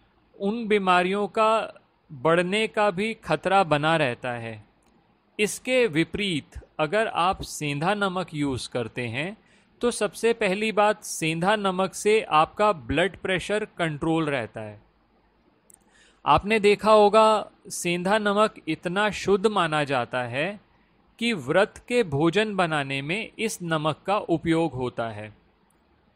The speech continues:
इस वीडियो के through मैं आपको ये बताना चाह रहा हूँ कि सेंधा नमक अगर आप खाते हैं,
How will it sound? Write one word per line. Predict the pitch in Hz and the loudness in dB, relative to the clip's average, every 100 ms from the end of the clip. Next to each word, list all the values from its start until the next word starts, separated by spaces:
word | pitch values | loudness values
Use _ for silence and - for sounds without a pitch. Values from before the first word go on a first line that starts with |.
| _ _ _ _ _ _ 214 | _ _ _ _ _ _ -4
इस | 247 - | -4 -4
वीडियो | 202 208 175 180 170 | -2 -2 0 0 0
के | 165 147 | -2 -6
through | - 147 175 226 | -4 -6 -4 -6
मैं | 160 175 | -6 -4
आपको | 170 165 - 185 | -2 -4 -4 -6
ये | 180 214 | -2 -2
बताना | 185 - 139 127 | -2 -2 -4 -4
चाह | 123 123 117 | -4 -4 -4
रहा | 117 | -4
हूँ | 117 135 202 - | -6 -6 -8 -8
कि | 208 | -10
सेंधा | - 165 160 160 214 | -6 -4 -2 0 0
नमक | 190 165 170 185 - - | 0 -2 -4 -6 -8 -4
अगर | 143 165 | -2 0
आप | 156 156 - | 0 0 -2
खाते | 139 117 - | -6 -6 -6
हैं, | 123 117 156 233 | -10 -8 -8 -10